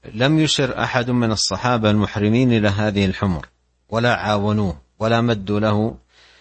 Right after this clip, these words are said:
سلاحاً، ولا صاده لأجلهم، وإنما رأى الصيد وانطلق وراءه وصاده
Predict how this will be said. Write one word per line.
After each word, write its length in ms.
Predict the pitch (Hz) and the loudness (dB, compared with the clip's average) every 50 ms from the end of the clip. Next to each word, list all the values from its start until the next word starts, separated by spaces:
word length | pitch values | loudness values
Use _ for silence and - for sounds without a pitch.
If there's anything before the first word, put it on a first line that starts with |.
| _ _ _ _ - | _ _ _ _ -10
سلاحاً، 600 | - - - 113 113 117 107 98 - 90 85 80 76 | -8 -4 -2 0 0 0 0 0 -4 -8 -8 -8 -4
ولا 280 | 76 113 131 139 127 | -2 0 0 0 0
صاده 480 | 113 - - 123 123 117 117 101 104 104 | 0 0 0 0 0 0 0 0 0 0
لأجلهم، 500 | 98 82 98 98 80 78 80 78 80 90 | 0 0 -2 -4 -4 -6 -10 -10 -8 -6
وإنما 440 | 104 123 143 139 143 135 143 156 160 | -4 0 0 2 2 2 2 2 0
رأى 180 | 160 160 147 | 0 0 -2
الصيد 420 | 127 - - - 156 170 180 156 143 | -2 -2 -2 -4 -2 -2 -2 -2 -2
وانطلق 500 | 135 127 110 - 135 127 113 98 - 104 | -2 -2 -2 -2 -2 0 -2 -2 -2 -2
وراءه 680 | 98 98 98 104 117 127 - 120 120 131 147 196 - _ _ _ _ _ _ _ _ _ _ _ _ _ _ _ _ _ _ _ _ - - 104 104 101 98 90 78 - - - _ _ _ _ _ _ _ _ _ _ _ _ _ _ _ _ _ _ _ _ _ _ _ _ _ _ _ _ _ _ _ - | -2 0 0 0 0 0 0 -2 -2 -2 -4 -6 -8 _ _ _ _ _ _ _ _ _ _ _ _ _ _ _ _ _ _ _ _ -6 -2 0 0 0 0 -2 -4 -8 -12 -20 _ _ _ _ _ _ _ _ _ _ _ _ _ _ _ _ _ _ _ _ _ _ _ _ _ _ _ _ _ _ _ -4
وصاده 600 | - - - 127 117 107 87 87 82 80 80 69 | -4 0 0 0 0 0 -4 -6 -10 -12 -12 -16